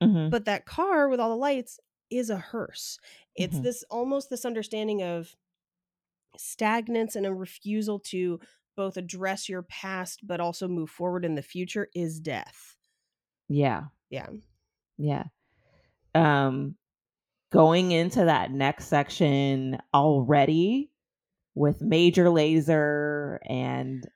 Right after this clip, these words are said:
Speaker 1: um,
Speaker 2: Love that video.
Speaker 1: I loved, love that. I was
Speaker 2: It's been
Speaker 1: just
Speaker 2: stuck in my
Speaker 1: like,
Speaker 2: head for days. <laughs>
Speaker 1: "It's so good."
Speaker 2: Yes.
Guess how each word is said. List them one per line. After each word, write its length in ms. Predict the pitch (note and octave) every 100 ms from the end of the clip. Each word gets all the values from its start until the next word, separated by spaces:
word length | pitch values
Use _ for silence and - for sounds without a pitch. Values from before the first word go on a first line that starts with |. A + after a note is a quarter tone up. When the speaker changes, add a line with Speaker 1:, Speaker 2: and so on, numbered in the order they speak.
| -
Speaker 1:
um, 580 | D3 C#3+ C3 B2+ B2+ B2+
Speaker 2:
Love 360 | F#3 F3 D3+
that 200 | - G#2
video. 180 | - B2+
Speaker 1:
I 280 | D#3+ F3+ F#3 -
loved, 640 | D3+ D3+ D3+ D3 D3 - -
love 720 | C3+ C#3 C#3 C#3+ C#3+ C#3+ C#3 A#2
that. 320 | C#3+ C3 A#2
I 120 | E3
was 160 | E3+ F3
Speaker 2:
It's 40 |
been 60 | -
Speaker 1:
just 80 | -
Speaker 2:
stuck 120 | -
in 60 | F#3
my 60 | E3+
Speaker 1:
like, 60 | E3+
Speaker 2:
head 160 | F#3+
for 80 | -
days. 560 | D3+ D3 C4 - - - -
<laughs> 120 | -
Speaker 1:
"It's 260 | G3+ G#3 -
so 760 | - G#3+ F#3+ F#3+ E3+ D3+ C3+ -
good." 1120 | E3+ A#3 C4+ A#3+ G3+ F3+ E3+ D#3 D3 C#3 C#3
Speaker 2:
Yes. 360 | F#3 C#3 B2